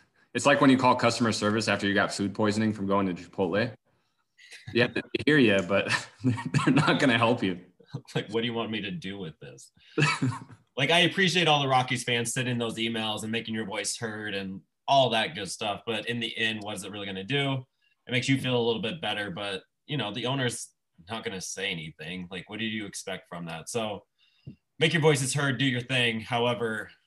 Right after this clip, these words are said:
Speaker 2: cross your fingers for something to change, because I don't think he's listening to this, 'cause this Mo-, Monfort decided, Bridich decided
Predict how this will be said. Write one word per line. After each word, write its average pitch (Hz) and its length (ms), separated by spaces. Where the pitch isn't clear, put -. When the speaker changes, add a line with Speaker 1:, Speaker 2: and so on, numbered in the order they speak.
Speaker 2:
cross 113 240
your 107 80
fingers 98 320
for 95 220
something 92 340
to 85 60
change, 113 360
because 151 440
I 202 100
don't 226 140
think 214 120
he's 175 140
listening 180 300
to 98 140
this, 95 100
'cause 117 220
this 202 260
Mo-, 151 180
Monfort 110 600
decided, 147 760
Bridich 175 520
decided 123 720